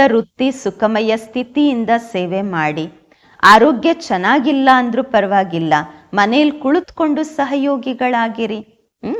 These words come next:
ಆರೋಗ್ಯ ಚೆನ್ನಾಗಿತ್ತು ಅಂದ್ರೆ ಎಲ್ಲ ಸೇವೆ ಮಾಡ್ಬೋದು, ಆರೋಗ್ಯ ಚೆನ್ನಾಗಿಲ್ಲ ಅಂದ್ರೂ ಸೇವೆ ಮಾಡಬಹುದು ಅಂತಾರೆ ಬಾಬರವರು. ಆರೋಗ್ಯ ಚೆನ್ನಾಗಿಲ್ಲ ಅಂದ್ರೂ ಸಹ ಮನೆಯಲ್ಲಿ ಕುಳಿತಿದ್ರೂ ಕೂಡ ಸಹಯೋಗಿಯಾಗಿರಿ, ಮನ್ಸ ಸೇವೆ ಮಾಡಿ.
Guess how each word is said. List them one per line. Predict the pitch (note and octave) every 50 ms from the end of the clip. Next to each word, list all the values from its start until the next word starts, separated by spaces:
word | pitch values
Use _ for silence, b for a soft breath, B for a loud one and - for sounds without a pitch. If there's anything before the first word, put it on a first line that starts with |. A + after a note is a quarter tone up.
| C#4+
ಆರೋಗ್ಯ | G#3 G3 G3 G3 F#3 F3+ G#3
ಚೆನ್ನಾಗಿತ್ತು | G3 - - F#3 G3+ G3+ G#3 A3 A#3 A#3+ A#3+ - B3+
ಅಂದ್ರೆ | C4 C#4+ F#4+ A4
ಎಲ್ಲ | G#4 F4 D4+ C4+ C#4 - -
ಸೇವೆ | G#3+ G3+ G#3 A3+
ಮಾಡ್ಬೋದು, | A3 A3 G#3 G3 F#3+ F3 E3+ E3 D#3 D3+ b b b b b b
ಆರೋಗ್ಯ | - E3 F#3+ G#3 A3+ C4+ A3+ - C#4
ಚೆನ್ನಾಗಿಲ್ಲ | C#4+ - - G3+ F3+ G3 G#3+ B3+ C4 G#3+ G#3+ A3 B3+ D4 D#4
ಅಂದ್ರೂ | D#4+ D#4 D4+ E4+ F4
ಸೇವೆ | E4+ - - A3+ G3 F#3+ A3+
ಮಾಡಬಹುದು | A3 G#3+ F#3+ F3+ F3+ F#3 F3 F#3 F#3 F3+ E3+ E3 D#3+ E3
ಅಂತಾರೆ | G#3+ D#4 D4 - - F#3+ F3+ F3
ಬಾಬರವರು. | E3+ D#3+ D#3 D#3 D#3+ D#3+ E3 D3+ D3 D3+ D3+ D#3 D#3 - - _ _ b b b b b b b b -
ಆರೋಗ್ಯ | G3+ G#3 G#3 A3+ A#3+ G#3+ C#4 D4
ಚೆನ್ನಾಗಿಲ್ಲ | D4 - - G3+ G3 G#3+ A#3 A#3+ G#3 A3+ A3 A#3 B3+ C4
ಅಂದ್ರೂ | C#4 C#4 C4 B3 B3+ C4 C#4+
ಸಹ | C4+ C#4 - - E4+ F4+ D#4 C4 A#3+ - B B B B -
ಮನೆಯಲ್ಲಿ | G#3 G#3+ G#3+ A3+ A#3 A#3 A#3 B3 B3 B3
ಕುಳಿತಿದ್ರೂ | B3 B3 A3 G#3+ B3+ - - C4+ C4+ G3+ F#3 A3 D#4 F4
ಕೂಡ | F4 F4 - C4+ B3 B3+ A3 G3 E3+ F3 - - - _ - -
ಸಹಯೋಗಿಯಾಗಿರಿ, | - G3 F#3 - A3+ A3+ A3 A3+ G#3+ G#3+ F3+ G#3 A3+ G#3+ G3 G3 G3 F#3+ G3 F#3+ G#3
ಮನ್ಸ | G3+ F#3+ F3 F#3 F#3+ - - G#3+ G#3+
ಸೇವೆ | A3 A3 - G3+ G3 F#3 G3 G#3
ಮಾಡಿ. | G#3 G#3 G3 F#3+ F#3 F3+ F3+ F3+ F3 F3+ -